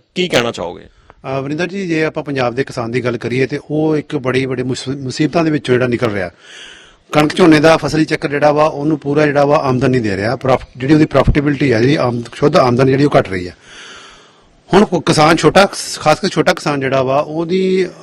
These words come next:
Speaker 2: ਮ-, ਉਹਨੂੰ ਇਹ ਚ-, ਚ-, ਚ-, ਉਹ ਲੱਭਦਾ ਪਿਆ ਵਾ, ਮੈਨੂੰ ਕੋਈ ਨਾ ਕੋਈ ਰਾਹ ਲੱਭੇ ਤੇ ਮੇਰੀ ਆਮਦਨ ਵਧੇ ਤੇ ਮੈਂ ਆਪਣੇ ਘਰ ਦਾ ਗੁਜ਼ਾਰਾ ਜਿਹੜਾ ਚੰਗੀ ਤਰ੍ਹਾਂ ਕਰ ਸਕਾਂ। ਇਸੇ ਚੱਕਰ ਨੂੰ ਵੇਖ ਕੇ ਤੇ ਜਿਹੜਾ ਪ੍ਰਾਈਵੇਟ ਕੰਪਨੀਆਂ ਨੇ, ਜਿਹੜੇ ਨਿੱਜੀ, ਨਿੱਜੀ ਅਦਾਰੇ ਆ, ਉਹਨਾਂ ਦੀ ਐਕਸਪਲੋਇਟੇਸ਼ਨ ਜਿਹੜੀ ਸ਼ੋਸ਼ਣ ਕਰਨ ਦੇ, ਕਰਨ ਦੇ ਮਕਸਦ ਦੇ ਨਾਲ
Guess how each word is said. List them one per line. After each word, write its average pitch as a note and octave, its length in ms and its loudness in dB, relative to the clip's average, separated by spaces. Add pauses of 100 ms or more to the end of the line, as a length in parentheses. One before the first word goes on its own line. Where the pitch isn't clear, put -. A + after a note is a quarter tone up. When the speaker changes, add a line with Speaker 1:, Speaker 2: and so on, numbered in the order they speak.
(140)
Speaker 2:
ਮ-, C#3+ 260 0
ਉਹਨੂੰ F3 360 6
ਇਹ E3 140 6
ਚ-, D#3 100 -2
ਚ-, C3+ 340 -2
ਚ-, C3+ 60 0 (340)
ਉਹ C#3+ 160 2
ਲੱਭਦਾ B2+ 260 4
ਪਿਆ B2+ 200 2
ਵਾ, C#3+ 80 4
ਮੈਨੂੰ D3 240 0
ਕੋਈ C#3 160 0
ਨਾ C3+ 60 0
ਕੋਈ C#3 120 0
ਰਾਹ B2 160 2
ਲੱਭੇ C3 240 0 (420)
ਤੇ - 80 4
ਮੇਰੀ D3+ 220 6
ਆਮਦਨ C3+ 260 0
ਵਧੇ B2+ 220 2
ਤੇ C#3 60 0
ਮੈਂ B2+ 200 2
ਆਪਣੇ B2 240 -2
ਘਰ B2 180 0
ਦਾ G#2+ 100 -4
ਗੁਜ਼ਾਰਾ G#2 260 -2
ਜਿਹੜਾ G#2 140 -2
ਚੰਗੀ G2+ 240 -6
ਤਰ੍ਹਾਂ G2 140 -8
ਕਰ F#2 120 -6
ਸਕਾਂ। F#2+ 300 -10 (560)
ਇਸੇ F3+ 280 4
ਚੱਕਰ E3+ 300 2
ਨੂੰ F3 160 4
ਵੇਖ C3 260 4
ਕੇ D#3 160 2
ਤੇ E3 120 -2
ਜਿਹੜਾ D3 160 2 (220)
ਪ੍ਰਾਈਵੇਟ C#3+ 360 2
ਕੰਪਨੀਆਂ A#2+ 420 0
ਨੇ, A#2+ 100 0
ਜਿਹੜੇ B2 140 0
ਨਿੱਜੀ, D3 340 2
ਨਿੱਜੀ D3 340 2
ਅਦਾਰੇ G#2+ 300 2
ਆ, G2 120 -6 (340)
ਉਹਨਾਂ E3+ 200 2
ਦੀ E3+ 100 4
ਐਕਸਪਲੋਇਟੇਸ਼ਨ C#3 460 -2
ਜਿਹੜੀ C3+ 140 -2
ਸ਼ੋਸ਼ਣ C3+ 360 -2
ਕਰਨ G#2+ 240 -2
ਦੇ, B2 300 -2
ਕਰਨ A#2 220 -2
ਦੇ B2+ 260 0 (140)
ਮਕਸਦ A#2+ 320 -2
ਦੇ A#2+ 100 0
ਨਾਲ G#2+ 300 0